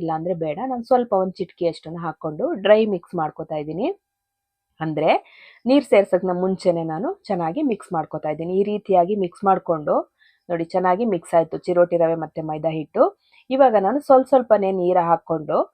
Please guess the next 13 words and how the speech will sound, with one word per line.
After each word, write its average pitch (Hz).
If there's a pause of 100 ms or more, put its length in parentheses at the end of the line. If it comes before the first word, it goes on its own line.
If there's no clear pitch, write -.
(400)
ಚಪಾತಿ 269
ಹಿಟ್ಟಿನ 196
ಅದಕ್ಕೆ 165 (120)
ಚೆನ್ನಾಗಿ 175
ಕಲ್ಸ್ಕೊಳ್ಳೋಣ. 170 (160)
ಚಪಾತಿ 220
ಹಿಟ್ಟಿಗೆ 196
ಎಲ್ಲ 185
ನಾವು 175 (140)
ಯಾವ 165
ರೀತಿ 180
ಹಿಟ್ಟನ್ನ 180
ಕಲಿಸ್ತೀವಿ 170